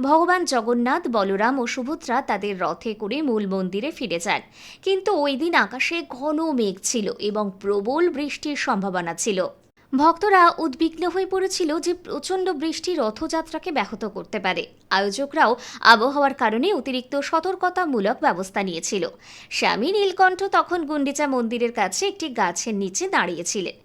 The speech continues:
বিশাল এসে বৃষ্টির বিষয়ে উদ্বেগ প্রকাশ করল। স্বামীজি হেসে বললেন, "বিশাল, ভয় পেও না, ভগবান জগন্নাথ নিজেই তার ভক্তদের রক্ষা করবেন।"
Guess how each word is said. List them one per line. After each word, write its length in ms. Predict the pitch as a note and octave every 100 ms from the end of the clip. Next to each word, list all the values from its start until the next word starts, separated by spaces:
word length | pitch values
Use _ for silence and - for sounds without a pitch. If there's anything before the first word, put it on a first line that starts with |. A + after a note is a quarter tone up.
| - - -
বিশাল 340 | B3+ C4+ G4 F#4+
এসে 360 | G4 - C#4+
বৃষ্টির 460 | C#4+ B3+ B3 D4+ C#4
বিষয়ে 380 | A#3+ A#3 F4 A#4
উদ্বেগ 340 | B3 - G3+
প্রকাশ 380 | - F3+ D#3+ -
করল। 280 | - G3 F#3 - - -
স্বামীজি 440 | - C#4 B3 C4 D#4+
হেসে 300 | D4+ C4 D#4
বললেন, 440 | C4+ C#4+ E4+ C#4 G#4+ _ _
"বিশাল, 420 | B3 A3+ E4+ F4 F#3 G#3
ভয় 160 | G#3 F3
পেও 180 | F#3 F#3+
না, 180 | F#3 - - - -
ভগবান 480 | G3+ G#3+ F#3 A3+ F#4
জগন্নাথ 500 | F#4 F4+ F4+ F#4 F#4+
নিজেই 440 | C#4+ A3+ A3 A3+ B3+
তার 180 | B3 A3
ভক্তদের 580 | A#3 F3 - G3 E4
রক্ষা 260 | G4 - G#3
করবেন।" 400 | G3+ F#3 G3 D#3+